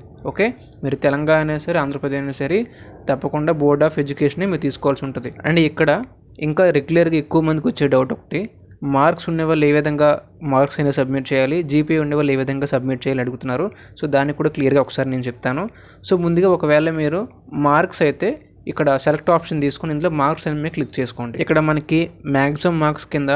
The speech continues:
హండ్రెడ్, హండ్రెడ్ అని చూపిస్తుంది కదా. ఇవన్నీ కూడా మీకు స్టార్టింగ్లో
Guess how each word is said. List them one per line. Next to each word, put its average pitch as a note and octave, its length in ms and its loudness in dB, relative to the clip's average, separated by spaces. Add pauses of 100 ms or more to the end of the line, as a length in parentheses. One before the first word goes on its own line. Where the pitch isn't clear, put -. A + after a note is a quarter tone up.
హండ్రెడ్, D3 480 0
హండ్రెడ్ C#3 360 0
అని C#3+ 100 -4
చూపిస్తుంది C#3 420 -2
కదా. C3+ 140 -2 (420)
ఇవన్నీ D3+ 360 2
కూడా E3 220 2
మీకు D#3+ 260 -2 (420)
స్టార్టింగ్లో D#3+ 500 2